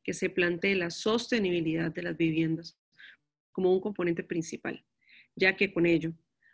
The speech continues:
podemos promover de mejor manera sistemas constructivos de bajas emisiones y con mejor eficiencia energética. Me parece que el día de hoy veremos dos proyectos piloto, pero espero que sea solo el inicio de muchas otras alternativas para que podamos diversificar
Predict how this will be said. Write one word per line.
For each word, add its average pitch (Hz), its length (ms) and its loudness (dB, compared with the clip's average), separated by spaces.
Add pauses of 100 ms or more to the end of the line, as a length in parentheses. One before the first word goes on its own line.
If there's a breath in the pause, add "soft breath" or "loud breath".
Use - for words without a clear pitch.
podemos 202 380 4
promover 185 460 2
de 165 80 0
mejor 170 240 0
manera 190 340 2
sistemas 185 480 -4
constructivos 180 720 -4
de 165 80 2
bajas 170 420 -2
emisiones 165 840 -2
y 190 120 -2
con 175 200 0
mejor 170 420 -2
eficiencia 170 580 -2
energética. - 480 -8 (1000 soft breath)
Me 190 60 4
parece 202 320 4
que 247 80 0
el 220 100 4
día 220 200 2
de 196 100 4
hoy 202 160 4
veremos 196 500 0
dos 202 300 0
proyectos 202 480 0
piloto, 214 600 4 (600 loud breath)
pero 196 160 8
espero 202 340 6
que - 80 0
sea 202 220 4
solo 208 320 4
el 214 100 2
inicio 190 540 2
de 170 160 -2
muchas 175 500 -2
otras 175 400 -2
alternativas 165 840 0
para 175 180 -4
que 170 100 -10
podamos 165 380 0
diversificar 180 840 -2